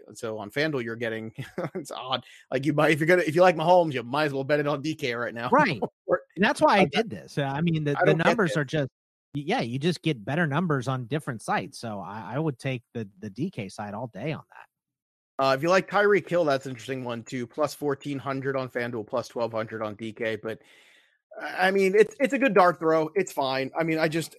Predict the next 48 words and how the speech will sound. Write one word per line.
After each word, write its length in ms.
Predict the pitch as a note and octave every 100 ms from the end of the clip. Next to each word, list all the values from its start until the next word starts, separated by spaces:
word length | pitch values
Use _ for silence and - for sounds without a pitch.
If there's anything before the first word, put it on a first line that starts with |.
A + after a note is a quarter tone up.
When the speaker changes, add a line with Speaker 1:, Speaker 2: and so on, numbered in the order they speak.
| F3+
Speaker 1:
I 80 |
have 120 | E3+ E3
a 40 |
hard 300 | D#3 D#3+ D#3
time 200 | D#3 D3+
believing 340 | C#3+ C3+ C3
it's 180 | C3 C3
not 240 | C#3 C3+ C#3+
gonna 100 | C#3+
be 140 | C3
a 20 |
quarterback 560 | C3 C#3 C3 B2+ C3+ C3
in 140 | C3
this, 400 | B2+ B2 - - -
in 100 | C#3+
this 160 | B2+ A#2
game. 360 | A#2+ A2 A2+ -
Like, 180 | C3+ C3
that's 240 | D3 C#3
just 220 | - C3+ C3+
Speaker 2:
Yeah. 160 | A#2 D2+ C3 -
Speaker 1:
really 140 | B2+ A#2+
difficult 360 | C3+ B2 A#2+
for 60 | B2
me 100 | A#2+
to 80 | A2
believe. 420 | G#2+ G#2 G2 G2+ _ _ _
So 180 | - A2
Speaker 2:
Yeah, 160 | A2 C#3+
Speaker 1:
that's 140 | D#3+
Speaker 2:
I 20 |
Speaker 1:
why 140 | E3 D3+
you're, 100 | -
Speaker 2:
like 160 | F#3+ -
Speaker 1:
I 60 | -
mean, 120 | B2 _ _ _ -
everybody 400 | F3+ F#3+ F3+ F3
else 180 | D#3+ D3+
is 80 | C3+
fourteen, 480 | F3 E3+ - D#3+
fifteen, 600 | D3 D3+ C#3+ D#3+ C#3 C3+ C3
Fournette's 480 | C#3+ C#3+ D3 C#3
twenty-six, 800 | - C#3 C3+ B2+ B2+ B2 - - -
Godwin's 420 | A#2 B2 B2+ A#2+
thirty-four. 400 | B2+ A#2 - -
Like, 120 | C3+
forget 340 | - D#3+ C#3
it. 100 | D#2+